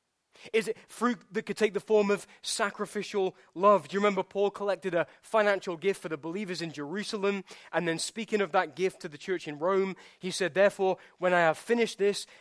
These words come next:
and I have put my seal on this fruit of theirs, I will go on by way of you to Spain." It can take the form of a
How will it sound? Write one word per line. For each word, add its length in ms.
and 160
I 40
have 180
put 160
my 160
seal 480
on 260
this 500
fruit 680
of 160
theirs, 580
I 80
will 160
go 240
on 100
by 140
way 220
of 100
you 160
to 100
Spain." 600
It 80
can 100
take 220
the 60
form 320
of 120
a 180